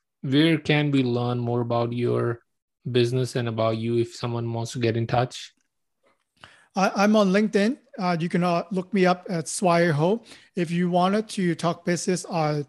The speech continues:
Speaker 2: business website is garuda promo dot com. Issue, I'm gonna also send you our resource link.
Speaker 1: Hmm.
Speaker 2: If the listener wanted to find out more about the best practice for using promotional product, the resource link will give you a lot of good information.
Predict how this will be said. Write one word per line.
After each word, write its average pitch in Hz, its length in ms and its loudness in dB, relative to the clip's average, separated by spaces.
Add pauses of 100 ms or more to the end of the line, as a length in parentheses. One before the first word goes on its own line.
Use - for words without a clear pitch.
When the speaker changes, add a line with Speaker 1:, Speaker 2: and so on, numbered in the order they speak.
Speaker 2:
business 175 300 -4
website 175 380 -2
is 156 180 -4
garuda 160 400 0
promo 170 340 -2
dot 160 220 -2
com. 214 240 -4 (320)
Issue, 233 320 4
I'm 185 240 2
gonna 196 240 2
also 190 360 0
send 175 300 -2
you 180 160 0
our 151 160 -2
resource 185 500 -2
link. 214 300 -2 (240)
Speaker 1:
Hmm. 135 100 2
Speaker 2:
If 165 280 2 (360)
the 160 360 0
listener 180 440 2
wanted 165 420 0
to 165 100 -6
find 165 260 -2
out 160 100 -2
more 156 300 0
about 151 320 -2 (360)
the 160 100 -2
best 170 320 0
practice 165 400 -2
for 170 160 -2
using 160 260 -2
promotional 156 480 -2
product, 170 400 0 (240)
the 160 140 -2
resource 185 420 0
link 175 180 0
will 151 120 -2
give 156 180 0
you 160 140 0
a - 20 -2
lot 143 180 0
of 143 60 -2
good 156 160 -2
information. 151 640 -4